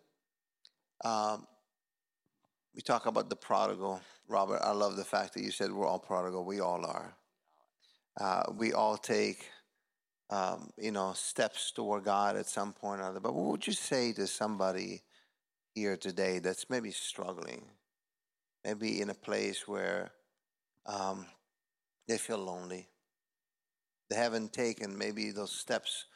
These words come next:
forward toward God. And you experienced this peace and this joy. And God just, I think, baptized you with joy. He just dipped you in. He must have a fountain of joy. And he just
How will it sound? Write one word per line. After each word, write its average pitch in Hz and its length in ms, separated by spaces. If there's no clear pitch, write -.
forward 113 420
toward 95 300
God. - 420
And 110 200
you 139 140
experienced 107 720
this - 200
peace 123 400
and 82 140
this - 180
joy. 107 640
And 101 160
God 107 300
just, - 240
I 113 100
think, 104 300
baptized 107 600
you 104 140
with 98 180
joy. 104 540
He 113 120
just 95 280
dipped 120 260
you 110 200
in. 104 320
He 160 140
must 147 240
have 120 120
a 107 60
fountain 113 720
of 98 140
joy. 120 680
And 110 320
he 123 140
just 107 380